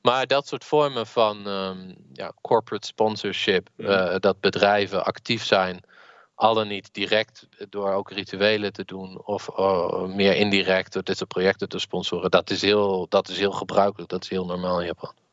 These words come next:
Speaker 2: Ja. Ja, ik kan me wel voorstellen dat die disbalans van grote bedrijven die daar invloed op hebben, dat dat lastig is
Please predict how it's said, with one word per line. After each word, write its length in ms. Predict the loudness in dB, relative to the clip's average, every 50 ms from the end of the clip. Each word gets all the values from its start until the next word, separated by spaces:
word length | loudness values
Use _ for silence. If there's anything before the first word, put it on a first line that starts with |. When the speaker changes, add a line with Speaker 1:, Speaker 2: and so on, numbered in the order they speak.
| _ _
Speaker 2:
Ja. 220 | -14 -14 -14 -14 -16 _ _ _ _ _ _ _
Ja, 140 | -4 -4 -2
ik 80 | -2
kan 100 | 0 0
me 60 | 0
wel 100 | 0 0
voorstellen 460 | 0 -2 -6 -6 -4 -4 -4 -4 -4 -6
dat 180 | -4 -4 -4 -4
die 140 | -4 -6 -4
disbalans 580 | -4 -4 -4 -2 -4 -2 -2 -2 -2 -4 -6
van 120 | -10 -10 -6
grote 240 | -4 -4 -4 -4 -4
bedrijven 400 | -8 -4 0 2 2 2 0 -2
die 100 | -6 -4
daar 100 | -4 -4
invloed 360 | -4 -6 -8 -10 -12 -14 -16
op 100 | -14 -12
hebben, 280 | -10 -6 -4 -4 -4 -2
dat 140 | -2 -4 -4
dat 160 | -6 -6 -2
lastig 420 | -2 -2 -2 -2 -6 -12 -10 -8
is 300 | -8 -6 -6 -8 -10 -14